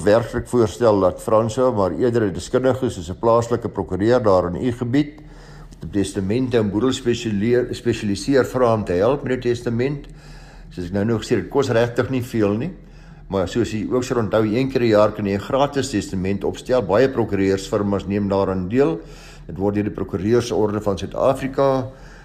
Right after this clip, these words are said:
gereël en is gewoonlik so in September maand. Wat Frans se vraag aanbetref oor sy vyftig persent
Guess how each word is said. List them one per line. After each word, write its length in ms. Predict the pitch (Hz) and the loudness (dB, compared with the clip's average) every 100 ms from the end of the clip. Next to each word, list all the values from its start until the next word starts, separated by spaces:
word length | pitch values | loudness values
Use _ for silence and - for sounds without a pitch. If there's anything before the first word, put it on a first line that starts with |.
| - - - | -20 -20 -2
gereël 460 | 120 107 120 147 156 | 2 4 4 4 4
en 100 | 101 | 0
is 120 | - | -2
gewoonlik 480 | 90 95 101 104 - | 0 2 4 2 -2
so 200 | - 104 95 87 - | 0 4 6 4 0
in 120 | 95 | -8
September 540 | - 98 - 107 98 87 | -8 -4 0 2 2 0
maand. 400 | 73 - - - - - - - - - - - - - - - | -4 -6 -10 -18 -20 -20 -20 -20 -20 -20 -20 -20 -20 -20 -20 -14
Wat 180 | - 104 | -4 -4
Frans 360 | - 143 185 180 | 0 2 2 0
se 160 | 156 | -2
vraag 380 | 131 135 139 123 | -2 2 4 4
aanbetref 400 | 120 120 135 120 | 2 0 2 2
oor 100 | 101 | 2
sy 140 | 98 101 | 0 0
vyftig 380 | - 127 127 131 | 2 0 0 -2
persent 380 | 110 - 98 | -2 -2 -4